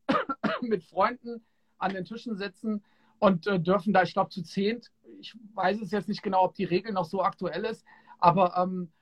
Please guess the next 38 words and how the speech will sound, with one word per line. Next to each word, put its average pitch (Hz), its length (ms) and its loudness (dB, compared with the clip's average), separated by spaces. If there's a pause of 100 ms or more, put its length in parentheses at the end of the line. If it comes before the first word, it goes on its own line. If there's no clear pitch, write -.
(160)
dürfen 196 280 -6
dort 196 260 -2
halt 190 200 0
feiern 214 440 0
und, 180 220 -12
und 170 200 -10
trinken 220 540 -4
und, 180 320 -4
also 185 240 2 (420)
feiern 262 540 8 (120)
in 240 200 -12
Anführungsstrichen, 240 840 -8
also 202 260 -2
dort 214 380 4
am 208 160 0
Tisch, - 400 -6
äh, 226 440 -4
vielleicht 214 340 -6
auch 214 120 -8
mal 202 140 0
aufstehen 247 520 -6
und 196 160 -18
ein 208 60 -10
bisschen 226 300 -6
tanzen, 226 340 -2
aber 190 260 0
auf 202 120 -6
gar 202 180 4
keinen 208 260 -6
Fall 196 200 -4
irgendwie 190 320 -6
auf 180 120 -8
die 180 120 -16
Tanzfläche 165 560 -14
dürfen 165 340 -4
und 165 220 -16
da 170 180 2
irgendwie 175 500 -8